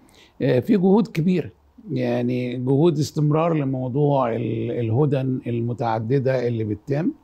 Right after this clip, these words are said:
وفي جهود أكبر لخلق مسار. يعني، في الحقيقة مصر كانت مبكرة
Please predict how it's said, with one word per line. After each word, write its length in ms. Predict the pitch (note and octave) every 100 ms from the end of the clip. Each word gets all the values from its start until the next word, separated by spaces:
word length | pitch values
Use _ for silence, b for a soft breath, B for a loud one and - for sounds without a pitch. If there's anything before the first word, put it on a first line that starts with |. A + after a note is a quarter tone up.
| _ B B B B B B -
وفي 420 | C#3+ C#3+ C3 G#3
جهود 340 | A#3 E3 C4+
أكبر 680 | - E3+ E3 E3 F#3+ F#3+ F3 D3+
لخلق 760 | B2+ C3 B2 - F#3+ F#3+ -
مسار. 520 | C#3+ B2+ - D#3+ B2+
يعني، 280 | G#2+ A#2 A#2+
في 60 | D3+
الحقيقة 500 | B2 B2 C3+ F3 E3+
مصر 440 | D#3 D#3+ D3 -
كانت 400 | - C#3 D3 C#3+ -
مبكرة 680 | C3 B2+ - - F#3 G#3